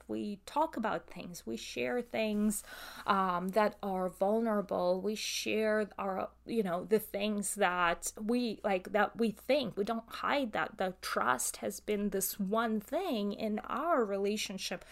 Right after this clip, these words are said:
that has always been there, non-negotiable. I knew <laughs> he, I could always trust him, and the same, um, in reverse,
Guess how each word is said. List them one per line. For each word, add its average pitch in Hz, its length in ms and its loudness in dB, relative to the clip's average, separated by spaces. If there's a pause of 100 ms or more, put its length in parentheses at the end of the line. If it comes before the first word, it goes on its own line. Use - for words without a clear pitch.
(340)
that 214 240 2
has 208 280 0 (120)
always 254 440 6
been 226 240 4
there, 196 200 2
non-negotiable. 208 1120 0
I - 120 -4
knew 190 420 -8
<laughs> - 20 -20
he, - 280 4 (100)
I 240 220 6
could 202 220 0
always 254 340 4
trust - 420 -6
him, 202 300 -6 (460)
and 208 240 2
the 190 80 0
same, 180 520 0 (340)
um, 185 240 2
in 190 200 -2
reverse, 180 540 0